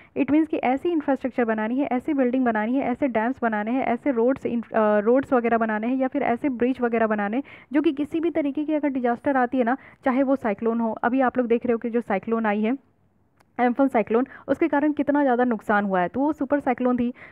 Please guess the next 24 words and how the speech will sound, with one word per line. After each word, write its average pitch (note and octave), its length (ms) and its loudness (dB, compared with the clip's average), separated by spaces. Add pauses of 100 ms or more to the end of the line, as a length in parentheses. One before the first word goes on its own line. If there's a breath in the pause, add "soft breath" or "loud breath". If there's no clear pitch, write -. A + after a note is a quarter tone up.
(100)
तो C#4+ 160 2
इसलिए D4+ 260 -2
उसका C#4+ 400 0
नुकसान B3+ 400 0
जो C#4+ 120 -2
है C4+ 100 0
बहुत G#3+ 280 -2
ज़्यादा A3+ 220 2
हो A3 120 0
गया, G#3+ 160 0
बिल्डिंग्स G#3+ 420 -2
वगैरह G#3+ 240 0
टूट G#3+ 240 -2
गए, A3 140 2
घर B3 220 -2
वगैरह A3 320 0
उखड़ A3 360 -2
गए, A3 160 2 (280 loud breath)
even C4+ 420 4
पेड़ C#4+ 320 0
भी C#4+ 140 4
उखड़ B3 300 0
गए A#3 140 2
हैं। A#3+ 140 0